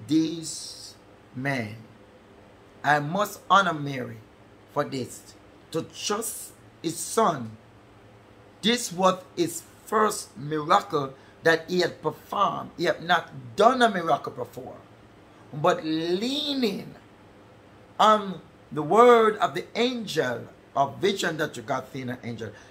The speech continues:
leaning on the leaping of John, leaning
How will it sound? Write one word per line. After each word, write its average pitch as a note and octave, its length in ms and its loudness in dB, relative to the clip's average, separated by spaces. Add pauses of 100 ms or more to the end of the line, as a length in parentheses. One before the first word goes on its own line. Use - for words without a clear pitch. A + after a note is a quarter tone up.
leaning G#3 520 0 (100)
on F3 180 4
the E3 80 -6
leaping F#3 680 -4
of C3+ 400 -4
John, D#3 440 4 (360)
leaning G#3 680 -2